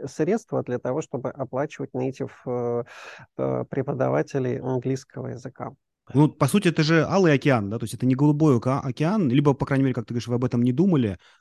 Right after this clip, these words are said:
Speaker 2: Вот как вы там толкаетесь все локтями? Со стороны кажется, что, ну, идти туда бессмысленно, ну, либо какое-то должно быть супер отличие в продукте. Каковы ваши, наверное, конкурентные преимущества? Вот я так понимаю, что основная фишка ваша, то, что нейтив спикеры.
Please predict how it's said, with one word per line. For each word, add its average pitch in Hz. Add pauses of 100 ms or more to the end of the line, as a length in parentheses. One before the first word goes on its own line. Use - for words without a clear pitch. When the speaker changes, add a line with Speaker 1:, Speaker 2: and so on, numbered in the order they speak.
Speaker 2:
Вот 110 (120)
как 160
вы 143
там 117
толкаетесь 120
все -
локтями? 110
Со 98
стороны 143
кажется, 127
что, 113
ну, 117
идти 107
туда 117
бессмысленно, 113 (240)
ну, 127
либо 151
какое-то 139
должно 127
быть 117
супер 139
отличие 123
в -
продукте. 117 (200)
Каковы 165
ваши, 131
наверное, 120
конкурентные 123
преимущества? 131
Вот 104
я 117
так 113
понимаю, 120
что -
основная 123
фишка 113
ваша, 113
то, 104
что 113
нейтив 117
спикеры. 135